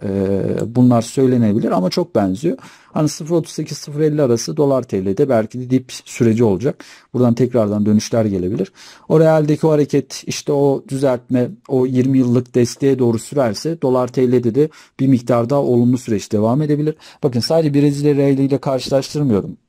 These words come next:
Diğer grafikler de aynı. Meksika pesosu, Güney Afrika randı, e, işte Rus rublesi de benziyor. Onlar da benziyor. E, onlara bakarak yani oradaki hareketler de önemli olacak. Dediğim gibi sıfır otuz sekiz, sıfır elli arası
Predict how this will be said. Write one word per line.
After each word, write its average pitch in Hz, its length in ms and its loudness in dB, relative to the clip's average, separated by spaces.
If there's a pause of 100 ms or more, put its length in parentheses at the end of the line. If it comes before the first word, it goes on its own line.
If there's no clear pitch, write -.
(160)
Diğer 151 240 2
grafikler 147 640 0
de 113 60 2
aynı. 95 200 -4
Meksika 127 460 -4
pesosu, 147 460 -8
Güney 110 180 0
Afrika 117 380 -2
randı, 139 380 2 (520)
e, 110 220 -2 (760)
işte 131 220 0
Rus 139 280 0
rublesi 143 340 -2
de 131 120 0
benziyor. 107 420 -2 (480)
Onlar 139 400 2
da 107 100 2
benziyor. 107 480 -2 (380)
E, 123 300 2
onlara 170 480 2
bakarak 151 480 -2
yani 123 200 0
oradaki 143 360 -2
hareketler 131 520 -2
de 120 40 -2
önemli 131 300 0
olacak. 98 380 -4
Dediğim 131 260 2
gibi 95 120 -6
sıfır 151 240 -8
otuz 123 220 -4
sekiz, 120 220 -6
sıfır 135 240 -10
elli 127 220 2
arası 117 400 -2